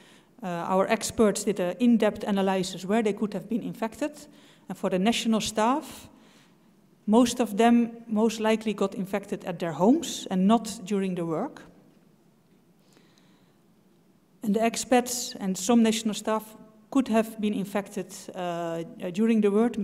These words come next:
work, mainly at the triage point, during the chaotic phases when patient numbers were so high and bed capacity, uh, was low.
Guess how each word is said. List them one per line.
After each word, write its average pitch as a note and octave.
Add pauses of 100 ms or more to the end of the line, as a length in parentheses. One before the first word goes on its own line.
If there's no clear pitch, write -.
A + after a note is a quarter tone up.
(340)
work, B3+
mainly A3
at G3
the F#3
triage A3
point, C4 (560)
during G#3
the F#3+
chaotic G#3
phases A3
when F3+ (440)
patient G#3+
numbers G3+
were -
so G#3+
high G#3 (600)
and G3
bed G#3+
capacity, F#3+
uh, F3
was F3
low. E3+